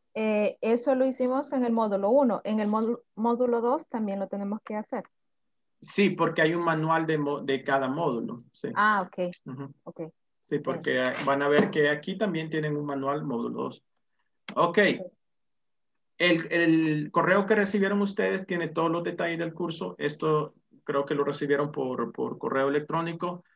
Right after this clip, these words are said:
Speaker 2: Eh, fecha, inicio, eh, eh, el, para ingresar al grupo de WhatsApp, ¿verdad? Todos ya saben cómo ingresar en el grupo de WhatsApp. Es a través del, el link que está acá. ¿Ok?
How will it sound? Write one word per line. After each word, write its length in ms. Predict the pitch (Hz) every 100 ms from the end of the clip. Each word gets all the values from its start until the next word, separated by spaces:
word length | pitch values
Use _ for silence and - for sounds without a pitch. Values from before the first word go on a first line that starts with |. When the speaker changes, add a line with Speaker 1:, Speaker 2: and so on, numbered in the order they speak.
| _ _ _ -
Speaker 2:
Eh, 260 | 131 123 117
fecha, 580 | - 180 175 190 175
inicio, 800 | 156 147 165 - 165 160 156 156 _ _ - 135
eh, 580 | 127 123 123 120 117 110 101 _ - - _ _
eh, 500 | 123 123 120 117 117
el, 180 | 117 - - -
para 180 | 151
ingresar 380 | 147 143 151 160
al 80 | 160
grupo 320 | 151 170 170
de 60 | 156
WhatsApp, 440 | 135 - 190 120
¿verdad? 340 | 120 120 143 -
Todos 240 | 151 156
ya 140 | 156 151
saben 260 | 156 151
cómo 220 | 151 151 151
ingresar 420 | 147 143 160 151
en 100 | 143
el 60 |
grupo 260 | 135 147 151
de 60 | 147
WhatsApp. 420 | 147 180 180 - _ _ _ -
Es 220 | 147 156
a 100 | 156
través 460 | 143 131 139 139
del, 280 | 147 139 147 -
el 160 | 127
link 220 | 135 151 151
que 60 |
está 180 | 143 -
acá. 200 | 117 117 113 - _ _ _ - - 76 73 - - -
¿Ok? 180 | 151